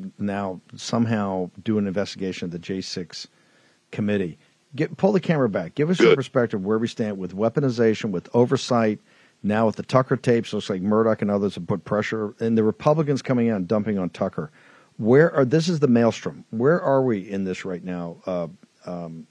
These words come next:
Speaker 1: Seb? And h-, what's your recommendation of how we chop our way through the jungle here
Speaker 2: Yeah.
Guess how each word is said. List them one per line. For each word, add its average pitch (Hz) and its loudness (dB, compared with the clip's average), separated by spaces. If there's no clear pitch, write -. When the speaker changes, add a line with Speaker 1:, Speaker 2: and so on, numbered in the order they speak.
Speaker 1:
Seb? 98 0
And 107 -4
h-, - -12
what's 160 0
your 160 0
recommendation 104 -2
of 98 -6
how 127 2
we 120 0
chop 110 -4
our 101 -2
way 92 -2
through 95 -8
the 87 -6
jungle 92 -8
here 90 0
Speaker 2:
Yeah. 76 6